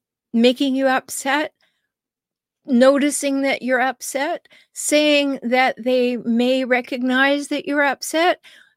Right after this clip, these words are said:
which usually is what, um, what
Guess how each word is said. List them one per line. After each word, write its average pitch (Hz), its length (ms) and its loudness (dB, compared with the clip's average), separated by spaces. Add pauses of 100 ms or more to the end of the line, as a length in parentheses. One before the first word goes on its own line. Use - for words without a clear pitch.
(100)
which - 520 -4
usually 240 640 -4
is 247 240 -4
what, 247 240 -2 (180)
um, 233 500 -2 (840)
what 247 240 2